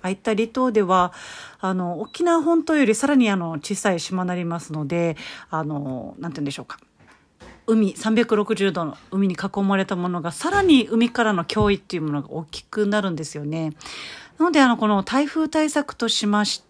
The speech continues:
て、あの、家に、あの、家の外ですね、にネットを張るっていうね、あの、風景を見たことあります。網ですね。緑、緑色。そうですね。私が見たのは緑色のネットがお家の外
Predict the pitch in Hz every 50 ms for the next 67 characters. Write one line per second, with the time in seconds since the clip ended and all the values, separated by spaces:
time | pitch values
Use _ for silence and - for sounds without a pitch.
0 | _ - 226 233 233 226 208 190 - - - - - - - 180 175 175 170 165
1 | 156 156 - 214 247 311 370 370 349 294 233 190 135 - - _ - - - 156
2 | 147 143 147 143 131 131 127 123 123 120 123 120 113 - - - 202 220 269 262
3 | - - - - 277 269 240 - - 180 - 147 - - - - - _ - 190
4 | 190 185 175 170 170 202 240 240 - - - 392 392 339 - 285 269 226 - -
5 | _ _ - - 139 131 139 139 - - _ _ _ _ - - 139 127 127 143
6 | - - - 165 143 - 160 147 139 143 151 147 160 151 - 151 - - 131 143
7 | 143 143 143 143 147 - - - - 226 240 294 403 427 415 294 - - - -
8 | 156 175 185 190 190 - - - - - - - - - _ 196 208 202 311 320
9 | 320 302 269 - _ _ _ _ _ _ _ - 196 202 214 277 294 311 311 320
10 | 302 294 285 285 269 294 269 240 - - _ _ _ _ _ _ _ _ _ _
11 | _ _ - - - - 110 139 - - - 147 170 185 - 208 - 220 214 220
12 | 220 220 - 262 262 254 247 233 220 214 226 208 240 240 254 247 240 240 233 233
13 | 226 226 220 214 220 220 _ - 226 226 226 302 302 294 294 - - - - -
14 | - 196 202 208 208 - - 196 190 - - - - 180 147 -